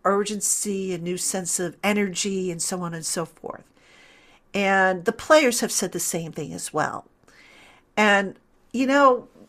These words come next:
I wanna, I don't necessarily wanna compare Brian Daboll with, you know, Ben McAdoo or Pat Shurmur. I think it's only fair to go back and maybe look at the prior regime, which is Joe Judge's regime.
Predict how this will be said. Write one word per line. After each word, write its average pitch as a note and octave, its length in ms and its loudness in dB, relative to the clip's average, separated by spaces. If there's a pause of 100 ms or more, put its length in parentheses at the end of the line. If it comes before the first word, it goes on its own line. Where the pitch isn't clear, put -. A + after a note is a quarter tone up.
(720)
I A#3 100 4
wanna, C4 500 2 (480)
I A#3+ 80 2
don't D4 260 4
necessarily C4+ 520 2
wanna G#3 260 -2
compare G3 560 -2
Brian F#3+ 480 -2
Daboll E3+ 540 -4 (520)
with, F#3+ 440 0
you G#3 100 0
know, E3 160 -4
Ben G3 320 2
McAdoo F#3 640 0
or E3+ 80 -6
Pat F#3 320 -8
Shurmur. E3+ 640 -2 (480)
I A3 80 -2
think B3+ 180 -2
it's C4+ 160 -2
only A#3 160 0
fair A3 300 0
to G#3+ 100 -4
go F#3+ 160 -4
back F#3 400 2
and F3 260 -8
maybe F#3 320 -6
look F3 200 -8
at F#3 80 -8
the - 80 -14
prior G3 600 0
regime, D#3 440 -10
which D#3+ 180 -12
is E3 160 -10
Joe F3+ 240 -2
Judge's E3+ 420 -4
regime. - 480 -14